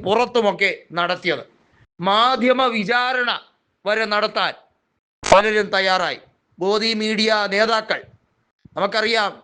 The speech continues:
പഹൽഗാം ആക്രമണവുമായി ബന്ധപ്പെട്ട വിഷയം വന്നപ്പോൾ സുപ്രീം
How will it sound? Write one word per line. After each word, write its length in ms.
പഹൽഗാം 580
ആക്രമണവുമായി 760
ബന്ധപ്പെട്ട 400
വിഷയം 360
വന്നപ്പോൾ 380
സുപ്രീം 380